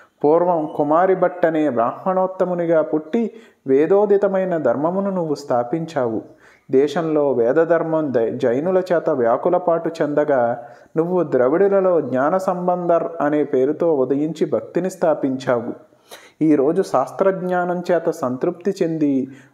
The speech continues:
వారి చేత నిరోధించబడిన బ్రహ్మజ్ఞానాన్ని గోపనం చేయడానికి రమణ మహర్షిగా భూమికి వచ్చావు. కుమారస్వామి భూలోకంలో మూడు జన్మలు ఎత్తుతాడు అని రమణ మహర్షిది మూడవది,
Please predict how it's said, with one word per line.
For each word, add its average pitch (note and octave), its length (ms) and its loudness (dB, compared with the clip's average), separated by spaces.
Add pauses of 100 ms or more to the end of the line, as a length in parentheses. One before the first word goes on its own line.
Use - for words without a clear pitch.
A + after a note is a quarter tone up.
వారి C3+ 240 4 (140)
చేత C3+ 200 2
నిరోధించబడిన F3 960 0
బ్రహ్మజ్ఞానాన్ని F3 1080 -2
గోపనం F#3+ 640 0
చేయడానికి E3 800 0 (300)
రమణ C3 260 2
మహర్షిగా E3 600 0
భూమికి C#3 440 -4
వచ్చావు. A2+ 560 -2 (560)
కుమారస్వామి E3+ 800 2
భూలోకంలో E3+ 800 2
మూడు C#3+ 260 0
జన్మలు C3+ 400 0
ఎత్తుతాడు F#3 580 0
అని E3 240 -2
రమణ C#3+ 280 -2
మహర్షిది F3 560 -4
మూడవది, B2+ 560 0